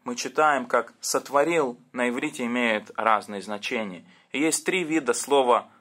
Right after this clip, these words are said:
«сотворил», которые мы с вами сейчас рассмотрим. Первое из них, как мы уже сказали, это «брия», это «творение». И «брия» — это значит «сотворить из ничего». Когда у тебя нету никакого материала, когда у тебя нету ничего,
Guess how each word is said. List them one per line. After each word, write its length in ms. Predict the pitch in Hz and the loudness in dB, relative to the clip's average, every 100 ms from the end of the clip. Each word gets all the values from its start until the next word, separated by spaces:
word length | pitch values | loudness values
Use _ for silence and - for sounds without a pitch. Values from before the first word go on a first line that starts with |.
| - | -6
«сотворил», 680 | - 123 117 117 123 104 92 _ | 0 0 2 2 2 -2 -6 _
которые 380 | 107 - 120 110 | -4 0 0 0
мы 100 | 110 | -4
с 140 | - | -2
вами 180 | 101 98 | -2 -2
сейчас 440 | 95 - 98 92 | -8 -6 -4 -4
рассмотрим. 580 | 107 - 135 120 - - - _ _ _ | -6 -6 -2 -2 -2 -12 -16 _ _ _
Первое 340 | 175 170 170 | 2 4 4
из 80 | 147 | 2
них, 180 | 170 160 | -4 -2
как 160 | 139 | -2
мы 120 | 139 135 | 0 -2
уже 140 | 131 | -2
сказали, 500 | 120 131 120 131 120 | -2 0 2 2 2
это 160 | 107 101 | 0 0
«брия», 480 | 104 113 135 143 - | 0 0 2 2 -2
это 180 | 107 110 | -8 -10
«творение». 720 | - 113 120 143 120 92 - _ _ _ | -2 0 2 0 -2 -6 -14 _ _ _
И 100 | - | -10
«брия» — 640 | 117 123 139 180 175 151 _ _ | -4 -2 2 4 2 0 _ _
это 220 | 110 120 | -4 0
значит 540 | 107 143 139 139 120 - _ _ | 2 2 0 -2 -6 -10 _ _
«сотворить 800 | - - 127 127 139 170 175 - - | -2 0 2 4 4 2 -2 -8 -8
из 160 | 151 | -6
ничего». 600 | 143 135 - 139 127 95 - _ _ _ _ _ _ | -2 -2 0 2 4 2 -2 _ _ _ _ _ _
Когда 280 | - 151 185 | -2 2 4
у 60 | 190 | 4
тебя 140 | 190 | 0
нету 240 | 190 185 | 0 0
никакого 560 | 180 170 160 165 175 160 | -2 0 0 4 6 6
материала, 680 | 151 143 151 143 127 95 - _ _ | 4 2 4 6 4 2 -4 _ _
когда 340 | - 127 147 | 0 4 6
у 60 | 175 | 4
тебя 240 | 170 165 | 4 0
нету 280 | 170 180 170 | 0 0 -2
ничего, 640 | 165 151 170 151 147 98 | -6 -4 -2 2 4 2